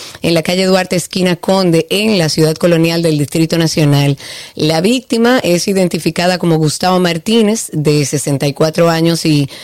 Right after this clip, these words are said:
lamentablemente está ingresado en la, en la unidad de cuidados intensivos. Esto es parte de una noticia que está en desarrollo. Cuéntenos cómo está la calle. Parece que la gente está como tranquila en su <laughs> casa,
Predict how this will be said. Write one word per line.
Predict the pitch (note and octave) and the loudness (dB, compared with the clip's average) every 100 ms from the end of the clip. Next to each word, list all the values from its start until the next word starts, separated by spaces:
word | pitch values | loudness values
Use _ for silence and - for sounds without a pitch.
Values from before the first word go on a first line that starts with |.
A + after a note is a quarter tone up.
| - - | -20 -6
lamentablemente | - D3 D3 F3 E3+ E3 | -2 0 2 2 2 2
está | E3 E3 | 0 0
ingresado | D#3 D#3 - E3 D#3+ D#3 | 0 0 -2 0 2 2
en | D3+ D3 | 2 0
la, | D3 C#3 - | 0 -2 -4
en | D#3 C#3+ | -4 0
la | C#3+ | 0
unidad | C#3+ C#3+ D3+ | 2 2 2
de | E3 | 0
cuidados | D#3 D3+ D3 D3 D#3 - - | 0 0 2 2 2 -2 -8
intensivos. | - F3 D#3+ D3 B2+ - E3+ D3 G#2+ - | 0 0 2 0 0 -2 -2 -2 -4 -4
Esto | D3+ C#3 | -2 -2
es | E3 D#3+ | 0 0
parte | - D#3+ D#3+ | 0 -4 0
de | F3+ | 0
una | E3+ | 0
noticia | D#3 C#3+ D3+ D#3+ | 0 -2 -4 -4
que | D3+ | -4
está | C#3 D#3 D#3 - - - - - - | -2 -2 -2 -6 -16 -20 -20 -20 -10
en | - F#3 F3+ | 0 2 4
desarrollo. | E3 D#3 C#3+ D#3 D#3 | 2 0 -4 -4 -2
Cuéntenos | A#3 A#3+ B3+ B3+ D#4+ - - | -2 0 2 2 2 0 -6
cómo | - G#3 | -2 0
está | A#3 B3 | 0 2
la | A#3+ | 0
calle. | A#3+ A#3+ B3+ | 2 0 2
Parece | G3 G3 G3 | 2 0 -2
que | A#3+ A#3 | -2 0
la | G3+ | 0
gente | F#3+ G#3 | -2 -4
está | G3+ F#3 | -6 -6
como | F#3+ F#3+ | -4 -4
tranquila | F#3 F#3 D3+ - C#3 C#3 C#3 | -4 -4 -6 -8 -4 -2 -2
en | B2+ | -2
su | - D3+ | -6 -6
<laughs> | |
casa, | - - - - | -6 -6 -10 -12